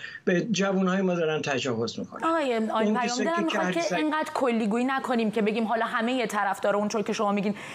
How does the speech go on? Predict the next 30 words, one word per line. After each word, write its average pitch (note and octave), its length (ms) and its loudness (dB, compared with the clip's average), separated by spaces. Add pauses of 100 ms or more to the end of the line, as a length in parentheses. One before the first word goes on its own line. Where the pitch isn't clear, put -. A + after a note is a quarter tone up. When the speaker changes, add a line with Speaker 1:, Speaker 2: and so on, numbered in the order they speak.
(120)
Speaker 2:
مشخصاً B3 680 0
بخشی C4+ 320 -2
از G#3+ 140 0
اونها A3 200 0
بودن A#3 260 0
و D4+ 40 0
برای D4+ 180 0
ما E4 120 0
میگین D4 240 0
که C4 100 -2
از A3+ 120 0 (100)
کجا G#3 420 0 (300)
متوجه A#3+ 540 0
شدین B3 260 0
که - 100 0
علیه A#3 360 0
شخص C4 400 -4
شما A3+ 420 0
دارن F#3+ 280 0
شعار F#3 360 0
می‌دن. F#3+ 400 0 (1800)
Speaker 1:
برای C#3 220 2
اینکه D3+ 200 0
یه D#3 140 2
دفعه D3+ 240 0
شعارهای D3+ 720 0
رضا D3 320 0
شاه C#3 180 -2
روحت C3 340 0
شاد، D#3 480 0